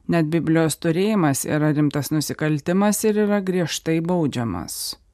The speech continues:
Ankstesnėje ataskaitoje sąrašo pirmoje vietoje buvo Afganistanas po talibų atėjimo į valdžią du tūkstančiai dvidešimt pirmųjų metų rugpjūtį. Dabar jis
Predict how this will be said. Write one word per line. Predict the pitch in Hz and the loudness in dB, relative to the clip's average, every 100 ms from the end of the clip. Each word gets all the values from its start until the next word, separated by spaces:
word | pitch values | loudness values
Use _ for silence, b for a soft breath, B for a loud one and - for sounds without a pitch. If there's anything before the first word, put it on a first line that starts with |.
| _ _ _ _ | _ _ _ _
Ankstesnėje | 160 160 - - 151 165 156 156 | 0 2 0 -2 -2 2 2 2
ataskaitoje | 147 156 165 - 165 160 160 156 | 2 0 0 0 -4 -2 0 0
sąrašo | 156 214 202 190 - 156 | 0 0 0 0 -2 -4
pirmoje | 151 147 160 156 156 | 0 2 4 4 4
vietoje | 160 165 - 175 170 | 2 0 2 2 2
buvo | 160 165 165 160 | 0 0 2 2
Afganistanas | 160 160 156 156 139 - 185 196 196 - | 0 0 2 4 2 0 0 2 0 0
po | 175 160 | -4 -2
talibų | 156 151 143 151 131 | 0 0 0 0 2
atėjimo | 143 - 156 151 151 | 0 0 2 4 2
į | 147 | 2
valdžią | 151 185 180 196 185 | 0 -2 0 -2 -2
du | 180 | -4
tūkstančiai | 185 - 196 185 190 180 | -6 -6 -2 -2 -2 -2
dvidešimt | 170 156 135 156 143 | -2 0 0 -2 -2
pirmųjų | 143 151 165 185 175 | 0 2 2 2 0
metų | 143 139 135 151 147 - 160 | 2 0 0 -2 -2 0 -2
rugpjūtį. | 160 - 202 165 - 151 - - _ _ _ - | -4 -4 -4 -4 -6 -8 -8 -10 _ _ _ -4
Dabar | 143 147 156 | 0 0 2
jis | 196 | 0